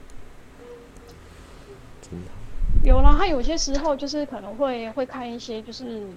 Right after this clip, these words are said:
Speaker 2: 呃，台湾的一些网站或什么，然后他看不懂。<coughs> 他看不懂，他就会截图给我看，然后说这上面写什么，翻给他这样子。
Speaker 1: 他都看什么？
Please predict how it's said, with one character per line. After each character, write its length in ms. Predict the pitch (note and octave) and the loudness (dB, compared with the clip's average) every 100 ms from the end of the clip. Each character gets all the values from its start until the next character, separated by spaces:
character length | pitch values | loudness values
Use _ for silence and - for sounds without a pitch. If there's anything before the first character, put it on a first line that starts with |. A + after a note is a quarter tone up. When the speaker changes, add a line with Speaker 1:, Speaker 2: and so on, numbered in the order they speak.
| - _ - | -20 _ -18
Speaker 2:
呃， 220 | G#3 G#3 G3 | -8 -6 -8
台 180 | - | -12
湾 240 | G#3+ A#3+ B3 | -6 -4 -4
的 140 | A3+ | -8
一 60 | A3 | -8
些 140 | A3+ | -8
网 240 | A3+ G3 - - | -8 -8 -12 -12
站 200 | A#3 G#3+ | -10 -10
或 140 | A#3+ | -12
什 100 | A3+ | -14
么， 60 | F#3+ | -14
然 80 | G#3 | -14
后 60 | |
他 60 | A#3+ | -12
看 220 | - A#3+ | -12 -12
不 140 | G3+ - - | -12 -20 -18
懂。 100 | - _ _ - - _ - | -18 _ _ -20 -20 _ -4
<coughs> 160 | C#3+ - - _ _ - - - - | -4 -8 -18 _ _ -20 -18 -8 0
他 80 | C#4 | 2
看 140 | E4+ | 4
不 80 | C#4+ | 2
懂， 120 | C#4+ G#3 | -2 -4
他 80 | |
就 60 | A#3 | 2
会 80 | - | 2
截 200 | - - | 4 4
图 120 | - - | 2 -4
给 60 | - | 0
我 120 | - - | 2 2
看， 200 | - - - - - - | -4 -10 -10 -2 0 0
然 100 | B3+ | -4
后 60 | |
说 180 | C#4+ D4 | -4 -4
这 80 | D#4 | -4
上 180 | D4+ C4+ | -8 -8
面 120 | C4+ | -8
写 200 | - G#3 | -10 -12
什 180 | - G3 | -14 -14
么， 160 | F3+ F#3+ | -14 -14
翻 180 | G#3+ A3 | -14 -14
给 140 | F#3+ | -16
他 260 | - F#3 F3+ | -16 -16 -16
这 100 | F3 | -16
样 120 | F3+ F#3+ | -16 -6
子。 120 | - - - - - - - - - - - | -2 0 2 4 6 6 4 -2 0 4 4
Speaker 1:
他 80 | F#2+ | 2
都 120 | F#2 | 0
看 240 | F#2+ G2+ F2+ | -2 -4 -6
什 100 | |
么？ 60 | D2+ | -10